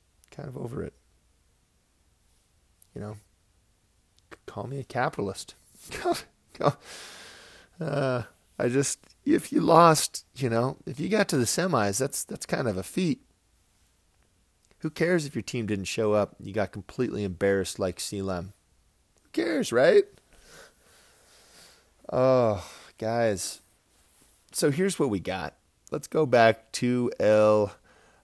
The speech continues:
La Liga. La Liga. The championship, the final.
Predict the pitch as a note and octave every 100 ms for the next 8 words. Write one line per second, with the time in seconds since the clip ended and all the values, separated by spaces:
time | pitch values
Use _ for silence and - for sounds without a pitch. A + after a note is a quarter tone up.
0 | - A2 A#2 C3+ C#3+ A2 F#2 - - _
1 | _ _ _ _ - G#2 A#2 A#2+ A2+ F#2+
2 | - - _ _ _ _ _ - - C#3
3 | D3 B2+ G2+ G#2 F2+ - G#2 B2 B2 C3
4 | F2+